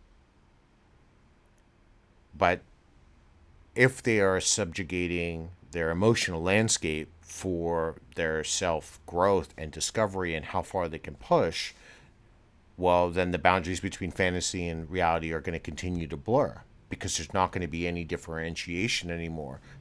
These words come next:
The mundane reality will no longer be able to fuel the feelings of fantasy. And that emotional aftermath becomes a catalyst for a lot of things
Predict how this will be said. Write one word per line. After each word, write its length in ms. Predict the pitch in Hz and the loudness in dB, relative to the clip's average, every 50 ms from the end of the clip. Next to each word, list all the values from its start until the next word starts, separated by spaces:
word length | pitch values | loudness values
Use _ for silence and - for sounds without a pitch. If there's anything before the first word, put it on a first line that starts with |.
| - | -12
The 60 | - | -8
mundane 720 | 82 82 90 92 92 87 80 87 87 85 85 82 82 80 - - - - - - - - - - - - - - | 0 0 2 2 2 0 0 0 0 0 -2 -4 -6 -8 -10 -14 -20 -20 -20 -20 -20 -20 -20 -20 -20 -20 -20 -10
reality 760 | - 90 80 80 82 98 110 117 101 85 80 80 80 85 82 - - - - - | -8 -4 2 4 6 6 8 6 6 4 0 -2 -2 -4 -4 -6 -12 -20 -20 -14
will 140 | - 85 85 | -8 -6 -4
no 180 | 82 85 90 87 | -2 0 0 0
longer 480 | 87 85 87 87 76 80 80 78 76 - - - - - | 2 2 0 0 -2 -4 -4 -4 -6 -8 -16 -20 -20 -18
be 160 | - 85 90 | -8 -4 -2
able 160 | 90 82 80 82 | -2 -2 -2 -6
to 80 | 82 | -8
fuel 720 | - - - - 95 92 87 87 85 85 85 85 82 - - - - - _ | -8 -8 -8 -6 -4 -2 -2 0 0 -2 -2 -4 -6 -10 -14 -20 -20 -20 _
the 80 | - - | -10 -10
feelings 520 | - - - 95 87 85 85 85 80 - - - | -10 -6 -4 -2 -2 -2 -2 -2 -4 -6 -6 -4
of 500 | - 85 80 78 78 78 76 - - - - - - - - - - - | -4 -2 -2 -2 -2 -4 -6 -10 -18 -20 -20 -20 -20 -20 -20 -20 -20 -20
fantasy. 640 | - - - 90 87 82 78 69 - - 71 57 - - - - - - - - - - - - - - - _ _ - - - - - - - - - - - - - - - - - - - | -18 -4 0 0 0 0 0 -2 -4 -6 -6 -10 -16 -20 -20 -20 -20 -20 -20 -20 -20 -20 -20 -20 -20 -20 -20 _ _ -20 -20 -20 -20 -20 -20 -20 -20 -20 -20 -18 -18 -16 -16 -16 -20 -20 -8 0
And 240 | 87 87 85 85 | 2 2 2 4
that 120 | 90 90 90 | 4 4 4
emotional 640 | 90 87 87 92 95 - - 95 87 85 82 82 - - - - - - - - - - - - - - | 6 4 4 4 2 2 0 0 0 -2 -2 -6 -10 -16 -20 -20 -20 -20 -20 -20 -20 -20 -20 -20 2 8
aftermath 640 | 87 92 101 - - 110 87 80 76 80 78 - - | 10 10 10 8 4 0 0 0 0 0 -2 -2 -4
becomes 260 | 95 - 110 98 76 | -6 -4 -4 -4 -4
a 60 | 80 | -6
catalyst 720 | - - 98 87 85 82 87 80 80 80 78 - - - | -6 2 4 4 4 4 2 0 0 0 0 -2 -4 -6
for 720 | - - - - 87 80 80 80 80 78 78 80 76 - - - _ - _ _ - _ _ _ - _ _ _ _ _ _ _ _ _ _ _ _ _ _ _ _ _ _ _ - _ _ - | -8 -12 -8 -6 -4 -2 0 0 2 2 0 0 -2 -4 -14 -20 _ -20 _ _ -20 _ _ _ -20 _ _ _ _ _ _ _ _ _ _ _ _ _ _ _ _ _ _ _ -20 _ _ -8
a 100 | - 85 | -4 -4
lot 380 | 90 85 82 87 85 85 90 90 | -4 0 6 8 8 8 8 6
of 100 | 87 - | 4 2
things 640 | - 98 98 98 95 87 85 82 - - - - | 2 2 4 4 2 0 0 0 -2 -2 -4 -6